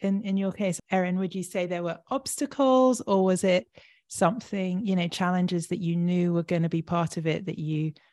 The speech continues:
had no doubt you were gonna face and overcome because you wanted to be Jewish, to, to build a life with your partner, and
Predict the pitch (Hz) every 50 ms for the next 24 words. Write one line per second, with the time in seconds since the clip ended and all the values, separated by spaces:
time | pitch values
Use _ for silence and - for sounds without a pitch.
0 | _ - - 196 190 180 185 180 180 170 - 180 170 175 170 170 175 - - 165
1 | 165 156 156 156 151 - 160 156 156 151 - - - - 151 151 156 147 - -
2 | 160 151 151 147 143 156 147 - - 165 156 156 151 156 - 180 165 - 160 160
3 | 160 156 165 160 160 156 - - 170 160 156 151 - - _ _ _ _ _ _
4 | _ _ _ _ _ _ _ _ _ _ _ _ _ _ - - 185 160 170 165
5 | 165 - _ _ _ - 185 175 170 165 165 165 160 - - - - - 170 175
6 | - - 180 165 - 175 170 160 170 165 165 165 160 156 - - 160 160 160 156
7 | - 175 175 165 165 - - 165 165 160 160 160 156 156 151 151 151 147